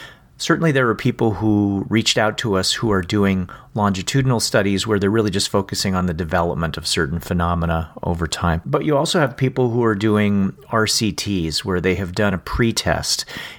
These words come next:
and then they have people who are receiving whatever the treatment is, and now they can't get to that post-test. Well, there are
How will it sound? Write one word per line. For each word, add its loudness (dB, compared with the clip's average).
and 0
then 2
they 2
have 0
people 0
who 0
are 2
receiving 2
whatever 2
the -4
treatment 0
is, 2
and 0
now 2
they 0
can't -2
get -2
to -4
that 0
post-test. -4
Well, 0
there 2
are 0